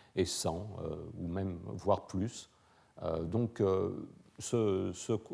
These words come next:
ce, euh, ce, vers quoi, euh, ce, ce système se bat, c'est vraiment de, dé-, de réduire, euh, ce nombre. Donc le, le, le,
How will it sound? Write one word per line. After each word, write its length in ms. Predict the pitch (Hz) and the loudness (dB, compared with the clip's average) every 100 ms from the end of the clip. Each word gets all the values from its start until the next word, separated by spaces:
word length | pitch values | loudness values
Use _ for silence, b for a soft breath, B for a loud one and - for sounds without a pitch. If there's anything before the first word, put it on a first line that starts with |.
| - | -10
ce, 480 | 113 - 110 104 98 95 92 b b b b - | -10 -2 0 0 -2 -6 -10 b b b b -6
euh, 340 | 90 87 87 87 - - - - - - 76 - | 0 2 2 -2 -8 -14 -20 -20 -20 -20 -20 -14
ce, 460 | - - 85 82 78 78 - - | -6 -2 0 0 -2 -6 -12 -2
vers 180 | 101 101 | 2 2
quoi, 460 | - 113 101 98 - | 4 6 6 4 0
euh, 120 | 90 90 | 0 0
ce, 220 | - 101 | 2 0
ce 240 | - - | 0 -4
système 800 | 104 165 - - 131 107 92 87 | -2 -2 -2 2 2 2 -2 -2
se 200 | 87 - | -2 2
bat, 360 | 110 101 185 B B B B | 2 2 0 B B B B
c'est 400 | - - 151 127 - | -2 2 2 0 -2
vraiment 480 | 104 98 101 123 151 | -2 2 2 2 2
de, 160 | 95 | 2
dé-, 440 | 92 90 131 104 101 | 2 4 2 2 0
de 140 | 90 | 2
réduire, 720 | 95 120 143 113 131 170 110 | 4 6 4 2 0 0 2
euh, 80 | 104 | 0
ce 180 | 92 123 | 2 2
nombre. 280 | 113 90 85 | 2 0 -2
Donc 240 | 107 - | -4 0
le, 160 | 113 104 | 0 2
le, 240 | 107 101 | 0 0
le, 340 | 101 92 90 | 0 -2 -2